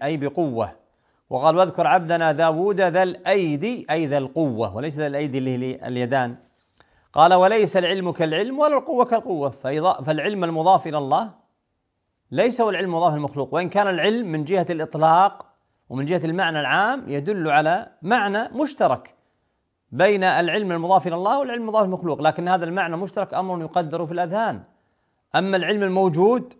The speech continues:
الموجود في الأعيان، في-، فلا يوجد إلا علم الله وعلم المخلوق، وليس علم الله كعلم المخلوق. قال: "وكذلك وصف نفسه بالمشيئة"، ووصف عبده بالمشيئة،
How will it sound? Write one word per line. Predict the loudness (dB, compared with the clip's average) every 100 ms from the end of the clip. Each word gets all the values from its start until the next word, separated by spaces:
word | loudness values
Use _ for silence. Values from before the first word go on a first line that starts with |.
| _ _ _ _ _ _ -12
الموجود | -8 -4 -2 -2 -2 -2
في | -2
الأعيان، | 0 0 2 0 -2
في-، | -6 -6 0
فلا | 2 2
يوجد | 2 0
إلا | -2 0
علم | 0 0 0
الله | 2 2
وعلم | 4 2
المخلوق، | 0 -2 -2 -6 -8 _ _ _ _ _ _ _
وليس | -4 -2 -2 -4 -4
علم | -4 -4
الله | -4 -4
كعلم | -4 -6 -4 -6 -8 -10 -10
المخلوق. | -6 -6 -8 -10 -12 -14 _ _ _ _ _ _
قال: | 4 4
"وكذلك | 4 2 2 6 6 4 0
وصف | 0 0 0
نفسه | -2 -2 -4
بالمشيئة"، | -4 -4 -6 -6 -2 -2 -2 -10 _ _ -2
ووصف | 2 4 4 4
عبده | 4 4 0
بالمشيئة، | -2 -2 -2 -2 -2